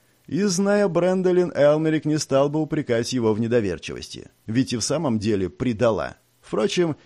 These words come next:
яблочко от яблоньки. Эльфийка от возмущения закашлялась и выплюнула в ответ ещё пару колких фраз.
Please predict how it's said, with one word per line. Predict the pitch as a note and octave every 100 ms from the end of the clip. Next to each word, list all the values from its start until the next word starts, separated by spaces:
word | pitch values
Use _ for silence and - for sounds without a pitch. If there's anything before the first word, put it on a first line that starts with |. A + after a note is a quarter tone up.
| -
яблочко | G#2+ D3+ E3+ D#3 D3 - C#3
от | C3 B2 A#2
яблоньки. | G#2 B2+ B2+ G#2+ F#2 E2 A#1+ - _ _ _ _ _
Эльфийка | - C3+ C#3+ G#3 F#3+ D#3
от | B2
возмущения | C3+ C3+ C3 C#3 B2+ A#2+
закашлялась | B2 A#2 D3+ D#3+ E3+ D#3+ D3+
и | C#3
выплюнула | A2 C#3+ D3 D3 C#3
в | B2+
ответ | B2+ G2+ B2+
ещё | A2 C3 - C3
пару | - A2+ G#2+
колких | A#2+ A2 G2 A#2+ -
фраз. | G#2+ C#2+ -